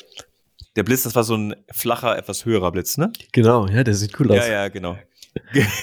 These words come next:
Speaker 1: Du wolltest kaufen, weil's cool aussah, ne? Ja,
Speaker 2: Total.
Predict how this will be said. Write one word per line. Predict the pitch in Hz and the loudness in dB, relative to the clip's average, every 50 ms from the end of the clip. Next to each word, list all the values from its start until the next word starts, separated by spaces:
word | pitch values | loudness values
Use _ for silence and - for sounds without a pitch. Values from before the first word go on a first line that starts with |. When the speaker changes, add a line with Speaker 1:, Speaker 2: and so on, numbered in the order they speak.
| - - - - - - - - - | -8 -6 -2 -2 -2 -4 -4 -12 -10
Speaker 1:
Du | 277 285 | -6 -4
wolltest | 262 285 320 - 269 240 - | -2 -2 -2 -2 -4 -4 -2
kaufen, | - 247 262 247 - - | 0 0 0 0 -2 -4
weil's | 156 143 - - - | -4 -4 -4 -6 -4
cool | 131 123 113 | -2 2 2
aussah, | 117 131 135 - 107 98 95 | 2 2 2 0 -4 -6 -6
ne? | 127 156 - - - | -6 -8 -6 0 0
Ja, | - 107 110 110 - | 2 2 2 0 0
Speaker 2:
Total. | - - 151 226 240 190 127 131 - | 0 2 2 2 2 0 -2 -6 -10